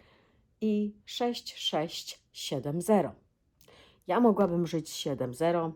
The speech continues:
Ja im powiedziałam: „Absolutnie nie biorę trzech szóstek”. To już mnie się kiedyś zdarzyło, e, z samochodem,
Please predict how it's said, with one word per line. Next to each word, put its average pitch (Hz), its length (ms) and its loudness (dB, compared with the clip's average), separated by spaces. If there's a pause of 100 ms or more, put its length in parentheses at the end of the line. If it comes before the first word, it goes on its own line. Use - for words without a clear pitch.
(280)
Ja 143 100 -8
im 139 80 -4
powiedziałam: 143 480 -4
„Absolutnie 170 800 -4
nie 131 140 -4
biorę 135 320 -2
trzech - 380 -6
szóstek”. - 520 -8 (540)
To 190 120 0
już 196 180 2
mnie 165 280 0
się 135 180 -4
kiedyś 147 480 -4 (100)
zdarzyło, 139 840 0 (920)
e, 147 200 -2
z 139 360 0
samochodem, 147 800 2